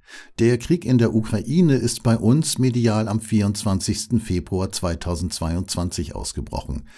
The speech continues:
Jedoch gibt es diesen Krieg schon seit über acht Jahren, und zwar gegen die russische Zivilbevölkerung in der Ostukraine.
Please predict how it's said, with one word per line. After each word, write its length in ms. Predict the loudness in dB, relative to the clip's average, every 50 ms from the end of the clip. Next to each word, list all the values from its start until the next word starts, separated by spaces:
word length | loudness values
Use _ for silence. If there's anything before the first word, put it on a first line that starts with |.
| -18 -18 -16 -12
Jedoch 440 | -6 -2 -2 -2 0 -2 -4 -4 -4
gibt 260 | -4 -4 -4 -2 -2
es 140 | -4 -4 -2
diesen 280 | -2 -2 2 2 2 2
Krieg 320 | 2 2 2 2 2 0
schon 220 | -2 -2 -2 0
seit 240 | 0 -2 -4 -4 -2
über 260 | -2 0 0 0 -2
acht 240 | -4 -6 -6 -6 -4
Jahren, 400 | -4 -2 -2 -2 -2 -2 -2 -4
und 220 | 0 0 -2 -2 0
zwar 420 | -4 -2 0 2 2 2 2 2
gegen 240 | 2 2 2 4 4
die 100 | 2 2
russische 500 | 2 2 0 2 0 -2 0 -2 -4 -4
Zivilbevölkerung 1000 | -2 0 0 2 4 4 2 2 0 -2 -2 -2 -2 0 0 0 0 0 0 0
in 140 | 0 0 0
der 160 | 0 -2 -2
Ostukraine. 840 | -4 -4 -4 -4 -6 -8 -6 -6 -8 -8 -6 -6 -6 -6 -6 -8 -12